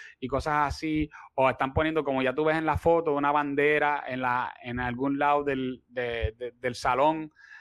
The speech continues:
eh, tratando de provocar que los mismos muchachos le pregunten cosas. O sea, él, es tanto el deseo de adoctrinamiento que ellos buscan la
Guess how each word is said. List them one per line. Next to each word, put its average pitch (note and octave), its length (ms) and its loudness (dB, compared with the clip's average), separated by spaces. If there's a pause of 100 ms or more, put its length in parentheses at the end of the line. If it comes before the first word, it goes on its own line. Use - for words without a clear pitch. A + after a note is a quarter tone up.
(180)
eh, C3 380 0 (220)
tratando E3 480 2
de G#3 100 2
provocar G3+ 600 2
que F#3+ 100 -2
los F3 100 2
mismos E3 320 -2
muchachos F3 460 -2
le D#3+ 60 0
pregunten D3+ 540 -2
cosas. D#3 580 2
O - 280 -20
sea, C#3 140 0
él, C#3+ 480 -4
es F#3 260 0
tanto G#3 300 0
el G3+ 100 0
deseo G3+ 480 2 (100)
de D#3 120 0
adoctrinamiento D#3 1200 0
que C3+ 160 -2
ellos E3 180 0
buscan F3+ 560 -4
la F3+ 220 2